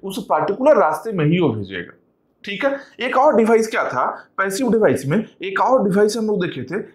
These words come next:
repeater को देखे थे। Repeater क्या था भाई, कि जब signal travel करता है channel में, जब signal मेरा travel कर रहा था, रहा होता है, signal होता है क्या, Message कैसे transfer होगा?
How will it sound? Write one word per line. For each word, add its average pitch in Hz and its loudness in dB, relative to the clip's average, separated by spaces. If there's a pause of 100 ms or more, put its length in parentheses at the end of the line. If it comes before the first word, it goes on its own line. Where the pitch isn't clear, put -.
(140)
repeater 139 -2
को 123 -8
देखे 104 -12
थे। - -20 (340)
Repeater 240 2
क्या 233 2
था 233 4
भाई, 233 6
कि - -10
जब 370 -4
signal 269 2 (120)
travel 254 2
करता 117 2 (100)
है 113 -2 (140)
channel 214 0
में, 143 2 (120)
जब 247 -8
signal 247 0
मेरा 247 4
travel 240 0
कर 160 -2
रहा 117 0
था, 104 -4
रहा 101 0
होता 98 -2
है, 139 -6 (120)
signal 233 -2
होता 202 0
है 220 0
क्या, 202 -4 (360)
Message 247 -2
कैसे 254 -2
transfer 117 -2
होगा? 90 -8